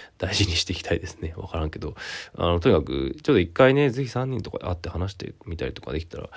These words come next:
いいですね。うん。で、そう、今日、その、黒荘とちょっと連絡で話したんですけど、またライブ配信をこのラジオトークで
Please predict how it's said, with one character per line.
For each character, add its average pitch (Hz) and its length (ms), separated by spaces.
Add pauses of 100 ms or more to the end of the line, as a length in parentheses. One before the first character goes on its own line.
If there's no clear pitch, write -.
(400)
い - 40
い - 140
で - 100
す - 160
ね。 80 260 (140)
う - 40
ん。 76 760
で、 98 340 (400)
そ 123 200
う、 117 60
今 101 340
日、 - 40
そ 92 140
の、 87 120
黒 104 220
荘 104 140
と 95 160
ち - 80
ょ - 20
っ - 20
と - 160
連 85 200
絡 85 300
で 82 100
話 90 260
し - 40
た 58 160
ん 50 100
で 82 80
す - 100
け - 80
ど、 90 120
ま 104 100
た 147 160
ラ 135 160
イ 139 40
ブ 139 100
配 139 260
信 71 340
を 64 140
こ - 140
の 80 100
ラ 87 100
ジ 92 80
オ 92 80
ト 95 140
ー - 40
ク - 80
で - 200